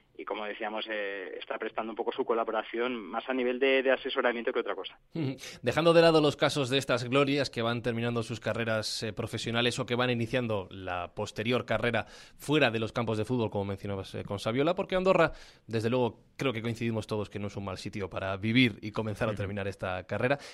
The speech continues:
Speaker 2: Pero ¿cómo es, eh, la situación de los jugadores, digamos, eh, de nivel medio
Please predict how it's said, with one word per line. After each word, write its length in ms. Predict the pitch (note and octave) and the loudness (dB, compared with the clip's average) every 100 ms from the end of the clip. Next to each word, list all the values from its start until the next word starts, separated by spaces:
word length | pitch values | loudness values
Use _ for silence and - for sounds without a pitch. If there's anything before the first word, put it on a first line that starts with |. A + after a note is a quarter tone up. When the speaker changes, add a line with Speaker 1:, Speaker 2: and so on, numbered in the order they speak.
| - | -2
Speaker 2:
Pero 180 | B2+ A2+ | 0 4
¿cómo 280 | F3 A3 | 6 6
es, 240 | G#3+ - - | 6 2 -2
eh, 180 | F#3+ - | -2 0
la 160 | C#3+ C#3 | 2 2
situación 680 | C#3+ D3 E3+ F3+ F3+ - A#2 | 2 2 4 2 2 -2 0
de 100 | B2+ | 2
los 160 | B2 | 0
jugadores, 400 | C3 A#2+ C#3+ D3+ | 2 4 6 4
digamos, 580 | B2 C3 C3+ B2 - - | 4 4 4 2 -2 -10
eh, 240 | F#2 F#2 | -8 -6
de 80 | G2 | -6
nivel 340 | G#2+ A#2+ C3 A#2+ | -2 2 2 2
medio 480 | B2 C#3 C3+ D3 | 2 2 4 2